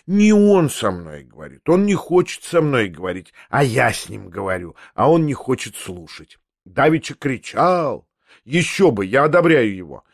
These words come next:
Старичок князь Сокольский за Анной Андреевной много даст, она угодила.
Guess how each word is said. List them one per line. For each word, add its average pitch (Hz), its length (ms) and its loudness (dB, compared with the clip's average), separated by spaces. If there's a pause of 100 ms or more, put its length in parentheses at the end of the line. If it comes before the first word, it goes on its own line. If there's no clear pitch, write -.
(200)
Старичок - 840 0
князь 127 520 -2
Сокольский 131 960 -2 (300)
за 135 280 0
Анной 135 260 -2
Андреевной 143 720 0
много 143 440 0
даст, 110 380 -2
она 110 240 0
угодила. 104 640 -2